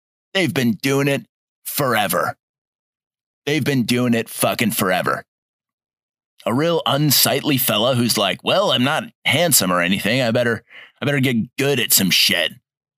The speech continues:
Better, I better get real damn good at some stuff so I can still have a, so I can still be a part of the game." No, no, not Tard. Tard has grown up and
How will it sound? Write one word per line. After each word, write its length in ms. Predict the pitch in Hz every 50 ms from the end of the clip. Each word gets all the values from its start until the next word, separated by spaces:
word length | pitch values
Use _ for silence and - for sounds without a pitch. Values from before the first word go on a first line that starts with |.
| _ _ _ _ _ _ _ _ _ _ _ -
Better, 320 | 151 143 131 123 98 - _ _ _ _ _ _ _ _ _ _ _ -
I 60 | 131
better 160 | 143 139 139
get 200 | 131 139 110 -
real 360 | 107 120 143 156 156 151 151
damn 580 | 135 113 - - 110 131 139 139 139 139 127 113
good 300 | - - 127 123 117 113
at 100 | 104 -
some 160 | - 107 101
stuff 340 | 92 - - 104 95 90 -
so 140 | - - 101
I 120 | 98 98
can 180 | 98 95 85 -
still 560 | - - - 139 135 131 123 123 120 117 - _ _ - _ _ _ _ _ _ -
have 180 | - 123 110 104
a, 220 | 98 98 98 101 - _ _ _ _ _ _ _ _ _ _ _ _ _ _ _
so 120 | - - 143
I 80 | 143
can 140 | 127 147 131
still 220 | - - 196 190
be 120 | 151 160 143
a 40 | -
part 300 | - - - 131 131 131
of 60 | 104
the 160 | 107 98 - _
game." 460 | - 113 120 117 107 107 101 - - - _ _ _ _ _ _ _ _ _ _ _ _ _ _ _
No, 260 | - 135 143 147 147 143
no, 200 | 147 147 147 131
not 340 | 131 131 139 151 - -
Tard. 680 | - - - - 127 143 127 123 107 98 95 - - - _ _ _ _ _ _ _ _ _ _ _ _ _ _ _ _ _ _ _ _ _ _ _ _ _ _ _ _ _
Tard 280 | - 143 156 175 170 165
has 100 | 143 117
grown 340 | - - 123 123 131 131 117
up 240 | 113 120 120 113
and 240 | 101 95 92 - -